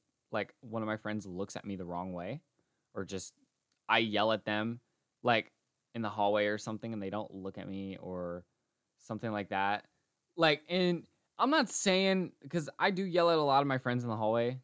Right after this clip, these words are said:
and some of them just don't hear me, but when it's apparent that they did hear me and then they look away, like,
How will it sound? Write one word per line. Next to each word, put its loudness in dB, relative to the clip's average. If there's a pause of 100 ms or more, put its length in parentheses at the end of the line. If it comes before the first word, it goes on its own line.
(120)
and -4
some -6
of -4
them -4
just -6
don't -4
hear -8
me, -6 (360)
but 6
when 0
it's -2
apparent -2 (300)
that 2
they 0
did 0
hear -2
me -4 (1200)
and 0
then 0
they 2
look 0
away, 0
like, -2